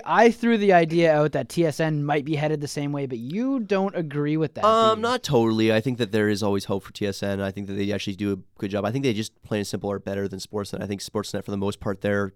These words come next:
Speaker 2: Sportsnet, like, do you ever watch Sportsnet Central or Sportsnet Connected?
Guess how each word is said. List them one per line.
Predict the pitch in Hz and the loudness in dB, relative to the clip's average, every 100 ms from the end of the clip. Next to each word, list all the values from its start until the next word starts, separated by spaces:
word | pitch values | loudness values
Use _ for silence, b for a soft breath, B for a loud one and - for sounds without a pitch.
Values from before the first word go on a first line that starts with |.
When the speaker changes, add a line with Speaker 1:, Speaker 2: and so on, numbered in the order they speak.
| _ - | _ -2
Speaker 2:
Sportsnet, | - 160 147 131 | 2 4 4 4
like, | 113 - | 0 0
do | 120 | 2
you | 120 | 2
ever | 123 | 4
watch | 110 113 - | 2 0 -4
Sportsnet | - 113 117 | -4 -2 -2
Central | - 107 113 | -4 -4 -4
or | 107 | -4
Sportsnet | 107 - 107 | -4 -4 -4
Connected? | 107 - 113 | -6 -6 -8